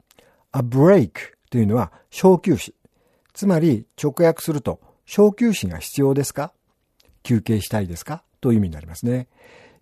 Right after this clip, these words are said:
Do you need何々は何か必要なものを尋ねるときに使う、え、便利な表現ですので、例えば、Do you need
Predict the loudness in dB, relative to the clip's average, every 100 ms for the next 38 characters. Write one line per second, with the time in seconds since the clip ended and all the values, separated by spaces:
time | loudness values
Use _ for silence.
0 | 0 4 6 6 8 8 8 6 2 _
1 | -2 4 6 6 4 0 -4 -2 -2 -4
2 | _ _ 0 4 4 4 -2 0 0 2
3 | 4 4 2 -2 -2 -2 -2 -6 -8 -10
4 | -6 -4 -6 -8 _ _ _ _ -6 4
5 | 6 6 0 -2 -4 -4 -8 -8 -6 -8
6 | _ _ -14 2 4 4 -4 _ _ 0
7 | 4 6 6 6 4 0